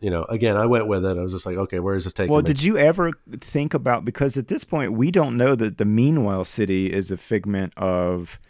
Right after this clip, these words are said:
Speaker 2: Ryan Phillippe's character's imagination. So I
Speaker 1: Right.
Speaker 2: was, I found myself wondering, "Okay, wait a second. Are we talking about, like, multiple, uh, universes
Speaker 1: Oh, dumb, d-, oh,
Speaker 2: or,
Speaker 1: right,
Speaker 2: or something
Speaker 1: right.
Speaker 2: here?" I mean,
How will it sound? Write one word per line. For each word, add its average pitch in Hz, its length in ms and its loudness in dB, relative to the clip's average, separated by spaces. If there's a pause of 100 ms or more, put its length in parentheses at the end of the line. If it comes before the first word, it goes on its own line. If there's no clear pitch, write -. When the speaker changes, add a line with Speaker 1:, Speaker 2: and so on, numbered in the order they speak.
Speaker 2:
Ryan 107 280 0
Phillippe's 135 360 -4
character's 87 800 -4
imagination. 87 880 -4 (460)
So 156 280 4
I 143 220 8
Speaker 1:
Right. 180 100 2
Speaker 2:
was, 156 280 0 (340)
I 123 160 6
found 180 220 -2
myself 127 320 0
wondering, 117 240 -4
"Okay, 131 240 -4
wait 101 340 2
a 104 80 2
second. 90 380 -6
Are 101 160 -2
we 113 240 2
talking 107 440 -2
about, 92 400 -2
like, 90 300 -4
multiple, 92 800 -6
uh, 95 220 -2
universes 107 680 0
Speaker 1:
Oh, 95 140 0
dumb, 90 300 -2 (160)
d-, 104 120 -4
oh, 101 260 -6
Speaker 2:
or, 113 80 0
Speaker 1:
right, 110 180 0
Speaker 2:
or 120 80 4
something 104 420 0
Speaker 1:
right. 95 80 -2
Speaker 2:
here?" 92 400 -2
I 104 100 2
mean, 110 340 2